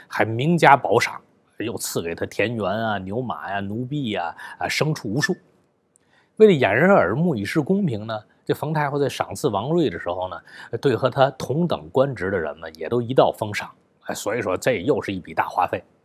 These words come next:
估计是费心用力过度，这个王睿啊，这大帅哥四十八岁的时候得了重病了。当时冯太后和孝文帝那小皇帝亲临探病，呃，不停查问病情。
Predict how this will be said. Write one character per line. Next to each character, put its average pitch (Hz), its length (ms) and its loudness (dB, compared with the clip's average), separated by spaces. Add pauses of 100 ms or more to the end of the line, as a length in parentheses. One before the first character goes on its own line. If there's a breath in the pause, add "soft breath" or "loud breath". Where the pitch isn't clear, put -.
(600 soft breath)
估 175 200 4
计 165 160 4
是 117 140 -4
费 156 200 2
心 160 220 0
用 156 120 0
力 147 120 0
过 139 180 6
度， 151 160 0 (320)
这 120 60 -10
个 113 80 -8
王 110 160 -2
睿 147 240 2
啊， 90 180 0 (160 loud breath)
这 123 80 -8
大 117 160 4
帅 117 140 2
哥 117 260 2
四 - 220 0
十 127 80 0
八 143 180 6
岁 147 140 2
的 110 60 0
时 95 80 -6
候 104 120 -2
得 101 200 -4
了 110 80 -2
重 107 180 -8
病 117 160 -2
了。 92 60 -18 (640 loud breath)
当 147 180 2
时 139 140 -2
冯 139 180 -4
太 143 180 2
后 131 140 2
和 123 80 2
孝 127 220 0
文 127 180 0
帝 147 160 -2
那 113 80 -8
小 92 200 -4
皇 98 180 -6
帝 110 260 -4
亲 185 360 2
临 123 120 -4
探 117 240 -4
病， 120 140 -8 (300)
呃， 123 100 -4
不 143 180 -2
停 147 200 -2
查 - 180 4
问 120 160 -2
病 104 140 -6
情。 87 180 -12